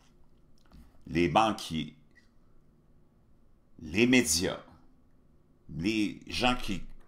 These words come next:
gravitent autour de ça, les industries qui sont les moteurs de nos, euh, sociétés, sont tous des gangsters. Sans aucune moralité, puis tu vois ce qu'on est capable de faire subir à des populations, c'est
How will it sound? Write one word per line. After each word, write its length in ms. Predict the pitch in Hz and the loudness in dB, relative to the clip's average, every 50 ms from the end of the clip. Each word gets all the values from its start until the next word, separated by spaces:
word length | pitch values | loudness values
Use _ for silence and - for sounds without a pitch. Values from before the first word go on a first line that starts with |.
| - - - | -20 -16 -6
gravitent 540 | 87 92 123 135 143 131 127 170 170 - - | 0 2 6 6 6 6 6 4 2 2 2
autour 380 | 101 95 - - 107 95 78 | 0 0 0 0 0 -2 -2
de 120 | 73 73 71 | -2 -6 -6
ça, 280 | 71 - - 76 73 | -6 -6 -4 -4 -4
les 320 | 78 82 107 139 143 110 127 | -4 -2 0 0 0 0 0
industries 760 | 131 120 98 73 80 78 - - - - 85 95 117 - - | -2 -2 -2 -4 -6 -8 -8 -8 -8 -8 -8 -6 -6 -6 -6
qui 140 | - - | -6 -6
sont 280 | - - 92 80 - - - - - - - - - - - - - _ _ - - - | -6 -4 -4 -6 -6 -8 -10 -14 -18 -18 -20 -20 -20 -20 -20 -20 -20 _ _ -20 -20 -12
les 200 | - 147 80 80 | -6 -2 -2 0
moteurs 760 | - - 95 156 151 - - 156 170 196 233 233 214 165 - 78 | 2 8 8 8 10 10 8 8 8 8 4 -2 -6 -6 -6 -2
de 140 | 78 87 | 0 0
nos, 340 | 78 78 82 80 71 69 65 - - - - | 0 0 -2 -4 -4 -8 -10 -12 -18 -20 -16
euh, 140 | - - 69 - - - | -16 -14 -14 -14 -16 -16
sociétés, 800 | - - - 82 - - - 73 69 - - 107 120 143 147 - - - - - - - - - - - - - - - - - - - - - - - - - - | -14 -12 -10 -10 -10 -8 -10 -10 -12 -10 -8 -8 -8 -8 -10 -14 -20 -20 -20 -20 -20 -20 -20 -20 -20 -20 -20 -20 -20 -20 -20 -20 -20 -20 -20 -20 -20 -20 -20 -16 -8
sont 220 | - - 113 104 | -4 0 0 0
tous 100 | - 156 | 0 0
des 160 | 113 101 85 | -2 -2 0
gangsters. 520 | 76 76 71 73 - - - 69 - - - - - - - - - - - - - - - - - - - - - - _ - _ _ - - - - - - | 0 0 -2 -2 -6 -8 -8 -8 -8 -8 -16 -20 -20 -20 -20 -20 -20 -20 -20 -20 -20 -20 -20 -20 -20 -20 -20 -20 -20 -20 _ -20 _ _ -20 -20 -20 -20 -18 -12
Sans 260 | - - 95 90 107 | -8 -6 -4 2 2
aucune 220 | 120 120 139 123 | 2 4 4 4
moralité, 500 | 104 90 82 87 80 71 71 - - 135 | 6 6 6 6 4 -2 -2 -4 -4 -4
puis 120 | 104 76 73 | -4 -4 -6
tu 160 | - - 87 | -6 -6 -4
vois 180 | 76 90 113 110 | 0 0 2 2
ce 100 | - - | 2 0
qu'on 160 | 95 82 78 | 0 0 0
est 80 | 78 | 0
capable 320 | 78 92 - - 98 85 80 | -2 -2 2 2 2 2 0
de 60 | 80 | -2
faire 160 | - 90 85 | -2 -2 -4
subir 340 | - - 82 73 95 98 95 | -4 -6 -4 -2 -2 0 0
à 60 | 73 | 0
des 100 | - 78 | -4 -4
populations, 720 | 73 - 73 - - 76 65 62 - - - 98 95 - - - - - - - - - - - - - - - _ - - - - | -4 -4 -6 -6 -4 -4 -4 -4 -4 -4 -2 -2 -2 -2 -4 -10 -16 -18 -18 -18 -18 -20 -20 -20 -20 -20 -20 -20 _ -20 -20 -10 -6
c'est 440 | - - - 98 95 90 - - | -4 -2 0 0 0 -2 -4 -8